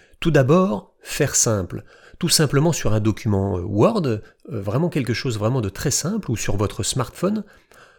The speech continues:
Enfin bref, l'important c'est que cette liste existe, alors ne passez pas trop de temps sur des tableaux Excel par exemple. Ensuite, la mettre à jour régulièrement et décider d'actions à mettre en œuvre rapidement.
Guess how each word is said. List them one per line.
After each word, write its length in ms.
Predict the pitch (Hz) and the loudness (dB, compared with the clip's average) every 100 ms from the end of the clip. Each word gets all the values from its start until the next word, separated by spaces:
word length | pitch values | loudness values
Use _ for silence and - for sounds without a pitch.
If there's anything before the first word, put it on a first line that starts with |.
| _ - | _ -10
Enfin 240 | - 120 | 0 2
bref, 320 | 107 147 120 - - | 4 2 0 -4 2
l'important 800 | 131 202 185 - - 170 196 - | 4 6 4 2 2 0 0 -4
c'est 180 | - 120 | -2 -2
que 100 | 120 | 0
cette 280 | 101 104 - | -2 -2 -2
liste 420 | 165 135 - - - | 0 0 -2 -6 -4
existe, 600 | 190 156 107 190 - - - - | 0 0 -2 -2 -4 -8 -20 -14
alors 160 | - 104 | -6 0
ne 80 | 143 | 0
passez 320 | 147 196 175 | 0 0 0
pas 100 | 160 | 0
trop 200 | - 135 | 0 0
de 40 | |
temps 220 | - 160 160 | 0 -2 -2
sur 180 | - | -2
des 120 | 104 95 | -2 0
tableaux 320 | 113 110 104 | -2 0 0
Excel 360 | 98 - 127 | 0 -4 -4
par 160 | 120 104 | -4 -6
exemple. 460 | 101 92 85 87 _ _ _ _ _ - - | -6 -8 -12 -14 _ _ _ _ _ -20 -10
Ensuite, 540 | - 135 - 156 - - | 0 0 2 0 -2 -8
la 180 | - 113 | 0 2
mettre 240 | 113 120 113 | 4 2 0
à 60 | |
jour 400 | 101 107 98 - | 2 2 0 -4
régulièrement 720 | - 101 143 156 139 180 120 226 | -6 2 4 4 2 2 2 0
et 80 | |
décider 400 | 165 151 - 156 | 0 0 0 2
d'actions 480 | 170 151 - - 247 - - - | 2 2 -2 -4 -4 -6 -20 -4
à 120 | 127 | 2
mettre 240 | 202 214 | 2 2
en 120 | 143 131 | 2 2
œuvre 320 | 170 170 - | 2 0 -8
rapidement. 580 | - 151 143 123 113 87 | -6 -6 -4 -4 -4 -6